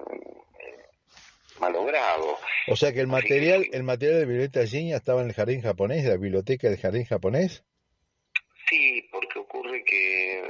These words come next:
Speaker 1: bueno, la embajada lo fotografió, pero no lo quiso poseer,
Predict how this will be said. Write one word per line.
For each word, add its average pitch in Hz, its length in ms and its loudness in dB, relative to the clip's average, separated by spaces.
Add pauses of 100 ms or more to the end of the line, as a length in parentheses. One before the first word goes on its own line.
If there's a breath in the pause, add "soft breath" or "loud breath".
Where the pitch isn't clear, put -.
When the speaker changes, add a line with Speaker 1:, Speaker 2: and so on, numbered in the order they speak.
(140)
Speaker 1:
bueno, 92 420 -4
la 87 160 -4
embajada 98 720 -2
lo 92 180 -4 (120)
fotografió, 110 1000 -2
pero 85 420 -4 (640 loud breath)
no 104 240 -2
lo 98 140 -4
quiso - 520 -2
poseer, 78 800 -2